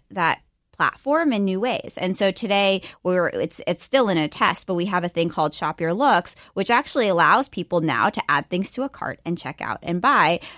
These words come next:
And it's been remarkably successful and also, like, radically different from regular e-commerce, where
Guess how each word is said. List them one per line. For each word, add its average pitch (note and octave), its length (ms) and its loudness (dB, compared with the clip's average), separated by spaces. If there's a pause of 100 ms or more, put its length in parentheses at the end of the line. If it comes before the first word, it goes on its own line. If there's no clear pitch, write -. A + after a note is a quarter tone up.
And F#3+ 260 2
it's - 280 0
been G3+ 220 2
remarkably G#3+ 540 2
successful G#3 640 -2
and G3 140 0
also, A3 540 0
like, E3+ 180 0
radically F3+ 480 2
different F3 380 -4
from E3 180 -2
regular D#3 300 -2
e-commerce, - 640 -8
where D#3+ 300 0